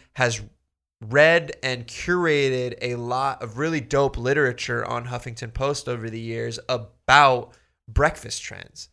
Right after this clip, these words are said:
She's talked to, like, some of the biggest nutritionists in the world,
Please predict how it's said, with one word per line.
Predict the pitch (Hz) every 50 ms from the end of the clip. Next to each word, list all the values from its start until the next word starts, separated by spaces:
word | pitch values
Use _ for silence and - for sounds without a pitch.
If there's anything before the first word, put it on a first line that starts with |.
| _ _ _ - _
She's | - - 135 120 -
talked | - 160 156 160 160 -
to, | - 147
like, | 139 - -
some | 151 135
of | 135
the | 123 113
biggest | 98 - - 120 120 139 131 - 139
nutritionists | 127 - - 151 135 - - 131 123 120 - 123
in | 117 113
the | 117
world, | 117 139 175 190 170 147 135 120 117 113 117